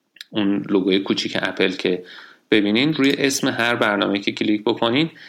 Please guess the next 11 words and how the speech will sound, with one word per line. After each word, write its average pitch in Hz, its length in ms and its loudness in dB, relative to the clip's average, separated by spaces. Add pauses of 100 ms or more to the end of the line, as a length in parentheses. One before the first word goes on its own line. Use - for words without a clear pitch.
(140)
یه 143 80 2
گزینه 131 320 4
پرفرنسز 110 720 0
داره 127 240 2
که 127 120 -6
اونجا 107 360 0
اصولاً 107 460 0
شما 110 240 0
تمام 110 280 0
تنظیمات 98 640 -2
اون 110 400 -2